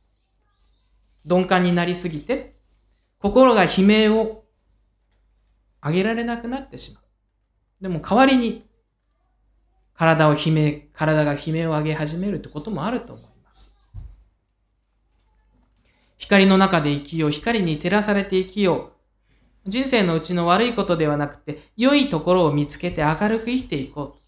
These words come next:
そう志しても、私たちのうちの暗い心がどんどん暗くなっていって、深く大きくなってしまう。そういうことってあると思います。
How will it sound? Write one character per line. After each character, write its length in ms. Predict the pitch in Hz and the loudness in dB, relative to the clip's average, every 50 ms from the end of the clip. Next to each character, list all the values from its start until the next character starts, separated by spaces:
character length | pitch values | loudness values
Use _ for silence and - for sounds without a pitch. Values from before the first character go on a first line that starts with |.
| _ _ _ _ _ _ _ _ _ _ _ _ _ _ _ | _ _ _ _ _ _ _ _ _ _ _ _ _ _ _
そ 320 | - - - 202 196 190 185 | -10 -2 2 2 4 4 2
う 40 | 190 | 2
志 540 | 190 180 196 196 190 190 190 196 196 190 | 0 0 2 2 2 2 2 0 -2 -2
し 20 | - | -6
て 160 | - - 175 | -8 -6 -6
も、 340 | 190 247 262 - - - _ _ _ _ _ _ _ _ _ _ _ _ _ _ _ | -4 -2 -4 -4 -6 -10 _ _ _ _ _ _ _ _ _ _ _ _ _ _ _
私 360 | - 180 - 254 262 262 - | -4 2 4 4 2 2 2
た 120 | - 240 208 | 0 0 0
ち 100 | 208 - | 2 2
の 140 | 175 165 165 | 2 2 2
う 60 | 165 | 0
ち 140 | 165 - 180 | 0 0 0
の 140 | 175 170 | 0 0
暗 280 | 170 - 190 196 196 196 | 0 0 2 4 4 4
い 100 | 196 190 | 4 2
心 340 | 196 190 190 - 196 202 190 | 0 -4 -4 -2 -2 -2 0
が 140 | 185 185 185 - - _ - | -2 -4 -4 -6 -18 _ -4
ど 120 | - 180 | -2 0
ん 140 | 214 254 262 | 0 2 0
ど 100 | 254 202 | 0 0
ん 100 | - 151 | -2 -4
暗 240 | - - 160 160 156 | -4 -4 -4 -4 -4
く 120 | 156 160 | -6 -6
な 120 | 151 151 147 | -6 -6 -6
っ 100 | 147 - | -8 -12
て 100 | - 113 | -20 -20
い 40 | 113 | -20
っ 40 | |
て、 360 | - _ _ _ - 208 208 - _ _ _ _ _ _ _ _ _ _ _ _ | -20 _ _ _ -16 -16 -16 -16 _ _ _ _ _ _ _ _ _ _ _ _
深 260 | _ _ - - 170 156 | _ _ -6 -4 -4 -4
く 220 | - 147 143 180 | -4 -6 -4 -2
大 120 | 262 269 | -2 -4
き 100 | - - | -4 -8
く 100 | - - | -12 -12
な 120 | 135 123 123 | -12 -12 -14
っ 40 | - | -18
て 160 | _ _ - | _ _ -20
し 140 | - - 117 | -20 -20 -20
ま 80 | 117 | -20
う。 40 | _ _ _ _ _ _ _ _ _ _ _ _ _ _ _ _ _ _ _ _ _ _ _ _ _ _ _ _ _ _ | _ _ _ _ _ _ _ _ _ _ _ _ _ _ _ _ _ _ _ _ _ _ _ _ _ _ _ _ _ _
そ 100 | - 147 | -14 -14
う 20 | 143 | -12
い 40 | |
う 20 | - | -10
こ 80 | 151 | -10
と 120 | 147 - 170 | -10 -10 -10
っ 80 | - | -12
て 100 | - 143 | -10 -8
あ 100 | 143 175 | -6 -4
る 160 | 180 151 - - | -4 -4 -6 -8
と 100 | - 117 | -14 -16
思 160 | 117 117 - | -14 -14 -14
い 60 | - - | -14 -16
ま 100 | - - | -20 -20
す。 220 | - - - _ | -20 -20 -20 _